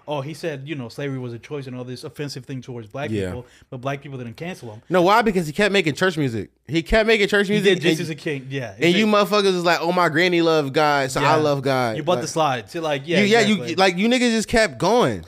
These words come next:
Speaker 1: But I think the reason for that, the reason why they were so hesitant, is because there's not that many successful black people. So, like, you kinda see it as, like, you holding, like, like, the black community could see it as, like,
Speaker 2: Mm-hmm.
Speaker 1: ne-, you know, handicapping itself.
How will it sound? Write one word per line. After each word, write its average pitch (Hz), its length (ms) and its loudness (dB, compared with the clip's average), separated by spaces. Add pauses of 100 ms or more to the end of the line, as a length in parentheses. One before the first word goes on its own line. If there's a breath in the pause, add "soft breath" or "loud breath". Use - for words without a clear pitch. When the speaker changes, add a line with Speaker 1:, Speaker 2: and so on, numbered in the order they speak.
(140)
Speaker 1:
But 196 100 2
I 226 80 4
think 254 200 -4
the 202 80 2
reason 226 440 -4
for 151 200 -8
that, 131 260 -10
the 139 160 -6
reason 175 220 -8
why 175 120 2
they 170 80 -4
were 151 180 -4
so 151 280 -4
hesitant, 151 480 -8
is 170 120 -8
because 190 280 -8
there's 160 160 -12
not 180 160 -10
that 175 100 -10
many 180 160 -10
successful 160 420 -16
black 160 280 -10
people. 123 180 -16
So, 147 140 -12
like, 123 260 -12 (880 soft breath)
you 170 140 -10
kinda 214 280 -4
see 233 220 -6
it 190 60 2
as, 156 220 -4
like, 143 260 -4
you 151 280 -4
holding, 160 480 -6
like, 143 340 -4
like, 143 220 -4
the 139 80 -6
black 170 260 0
community 170 420 -8
could 139 200 -14
see 151 180 -14
it 131 80 -8
as, 131 160 -14
like, 107 320 -12 (200)
Speaker 2:
Mm-hmm. 98 380 -8
Speaker 1:
ne-, 202 260 -8 (360)
you 180 140 -8
know, 143 80 -6
handicapping 139 600 -10
itself. 131 480 -12